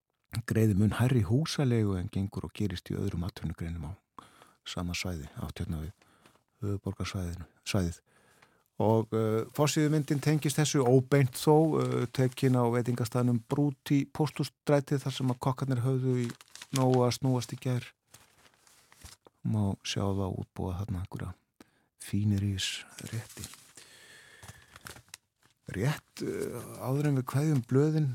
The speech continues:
íslensku, rætt hér á baksíðu Morgunblaðsins við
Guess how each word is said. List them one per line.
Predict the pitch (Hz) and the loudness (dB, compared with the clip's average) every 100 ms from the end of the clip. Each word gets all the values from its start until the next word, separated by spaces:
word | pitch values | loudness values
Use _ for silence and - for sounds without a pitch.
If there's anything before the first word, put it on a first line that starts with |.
| - | -4
íslensku, | 135 151 139 160 131 _ - - - - - - _ _ _ _ - _ _ - | -4 -2 0 0 0 _ -20 -18 -18 -18 -20 -20 _ _ _ _ -20 _ _ 0
rætt | 113 123 | 2 4
hér | 120 110 | 2 2
á | |
baksíðu | 135 147 - 131 | 0 0 2 4
Morgunblaðsins | 123 147 151 151 135 135 127 - - - _ _ - - | 4 4 4 4 4 4 4 2 -6 -14 _ _ -20 -6
við | 110 104 | 0 2